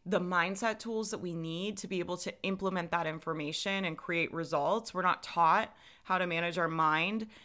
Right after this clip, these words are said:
And so people really stay stuck in these courses. And I really want to break that cycle for people. And I really appreciate you helping me do that and helping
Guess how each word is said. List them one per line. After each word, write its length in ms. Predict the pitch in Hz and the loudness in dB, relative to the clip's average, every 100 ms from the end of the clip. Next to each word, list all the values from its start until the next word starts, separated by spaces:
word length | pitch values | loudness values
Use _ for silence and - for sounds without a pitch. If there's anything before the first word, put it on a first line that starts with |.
| - | -10
And 160 | 170 170 | -6 0
so 160 | 202 | 0
people 420 | 190 240 233 240 202 | 0 -4 -2 -2 0
really 300 | 190 190 190 | 0 0 0
stay 280 | - 160 | 0 0
stuck 580 | 156 - - 143 226 - - - _ _ _ | 0 -4 2 2 2 -6 -20 -20 _ _ _
in 160 | 185 180 | -2 -2
these 240 | 170 165 | -2 -6
courses. 540 | - 165 156 - 127 - | -4 -4 -4 -6 -8 -6
And 120 | 180 | -2
I 80 | 175 | -2
really 460 | 170 185 214 226 | -2 -4 -2 -2
want 380 | 202 175 165 - | -2 0 0 -2
to 80 | 196 | -8
break 320 | - 165 160 | -2 -2 0
that 180 | 151 - | -2 -2
cycle 380 | - 151 180 180 | -2 -2 -2 -4
for 180 | 202 196 | -6 -6
people. 480 | 208 196 214 226 247 - - - _ _ _ _ _ _ _ _ | -6 -4 -2 -2 -4 -12 -20 -20 _ _ _ _ _ _ _ _
And 140 | 175 180 | -2 -2
I 40 | |
really 300 | 170 196 190 | 0 2 2
appreciate 480 | 185 185 170 175 147 | 0 -2 -4 -2 -2
you 320 | 165 165 151 | -2 -2 -4
helping 360 | 175 170 165 160 | -4 -4 -2 -4
me 120 | 156 | -4
do 200 | 147 147 | -4 -4
that 300 | 147 147 120 | 0 0 0
and 100 | 160 | -4
helping 480 | 165 156 165 160 151 | -6 -6 -4 -6 -6